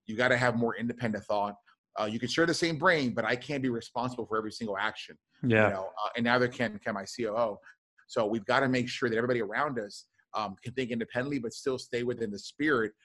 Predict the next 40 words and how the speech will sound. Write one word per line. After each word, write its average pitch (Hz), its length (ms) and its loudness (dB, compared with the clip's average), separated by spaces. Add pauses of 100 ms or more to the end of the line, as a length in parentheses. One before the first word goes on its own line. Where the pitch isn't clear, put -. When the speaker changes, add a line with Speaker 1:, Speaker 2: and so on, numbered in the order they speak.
(180)
Speaker 1:
of 104 160 -2
what 120 180 4
it 117 80 -2
is 117 160 0
that 110 140 2
we're 104 140 0
doing. 107 420 -2 (360)
And 110 260 -8
so, 110 420 0
um, 95 360 -4 (1040)
that 120 280 2
infrastructure 123 420 -2
has 131 300 0
to 127 60 0
be 113 100 0
there 113 100 0
for 104 80 -8
the 98 80 -10
ten 104 180 -8
thousand. 101 300 -4 (280)
There, 180 120 4
as 147 200 2
you 165 120 4
know, 165 180 4
there's 151 180 4
plenty 123 280 2
of 92 80 -4
deals. 95 360 -6 (340)
Deals 160 400 6
are 113 180 4
not 113 240 4
hard 113 200 6
to 110 60 0
find. 101 440 -6 (340)
Uh, 101 320 -4
there's, 110 260 -6 (100)
I 110 100 -8
mean, 104 120 -8
we've 117 180 -4
gone, 123 220 0